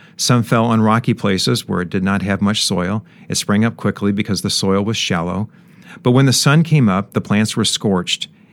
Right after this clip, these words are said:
and they withered because they had no root. Other seed fell among thorns, which grew and choked the plants.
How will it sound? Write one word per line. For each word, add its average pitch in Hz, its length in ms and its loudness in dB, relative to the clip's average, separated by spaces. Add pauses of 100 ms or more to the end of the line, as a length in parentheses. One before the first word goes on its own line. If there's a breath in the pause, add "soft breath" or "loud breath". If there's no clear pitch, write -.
(160 loud breath)
and 95 100 0
they 101 80 0
withered 95 480 0 (220)
because 101 240 -2
they 98 120 0
had 95 240 -2
no 90 180 0
root. 87 420 -4 (440 loud breath)
Other 107 220 2
seed 110 280 0
fell 104 360 0
among 113 260 4
thorns, 101 640 0 (220 loud breath)
which - 180 -4
grew 110 400 2
and 92 160 -8
choked - 320 -2
the 92 80 -4
plants. 90 500 -4